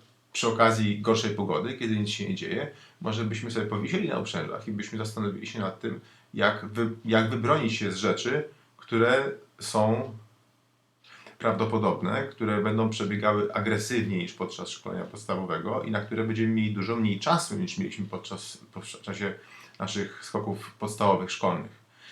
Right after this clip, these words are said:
Jest fundamentalna różnica pomiędzy otwarciem na wysokości tysiąc siedemset, tysiąc pięćset metrów, a na wysokości tysiąc metrów. To samo, jeżeli chodzi, ma-, mamy spadochrony dwieście osiemdziesiąt stóp, a tutaj dochodzą spadochrony sto dwadzieścia stóp.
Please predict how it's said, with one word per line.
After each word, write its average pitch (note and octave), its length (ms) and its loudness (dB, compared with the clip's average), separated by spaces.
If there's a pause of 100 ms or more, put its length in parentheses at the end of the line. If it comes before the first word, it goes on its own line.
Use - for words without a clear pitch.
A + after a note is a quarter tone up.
(240)
Jest G2 420 -4
fundamentalna G2+ 720 4
różnica A2 260 0
pomiędzy F#2+ 360 0
otwarciem G2 460 0
na F#2+ 60 0
wysokości - 500 -6
tysiąc - 380 -4
siedemset, G2 560 -4
tysiąc G2+ 280 -4
pięćset F#2+ 220 -2
metrów, A2 280 0
a - 20 2
na G2 100 2
wysokości G2+ 500 -8
tysiąc - 360 -6
metrów. - 440 -12 (400)
To F#2+ 60 -6
samo, F#2 280 2
jeżeli G2 260 0
chodzi, F#2 240 -2
ma-, F#2 120 0
mamy G2 260 4
spadochrony F#2+ 460 -2
dwieście - 340 -2
osiemdziesiąt F#2+ 520 0
stóp, G#2 260 -4
a G#2 40 0
tutaj F#2 260 -2
dochodzą F2+ 360 -4
spadochrony F2 400 -6
sto - 180 -4
dwadzieścia G2 460 -4
stóp. - 260 -18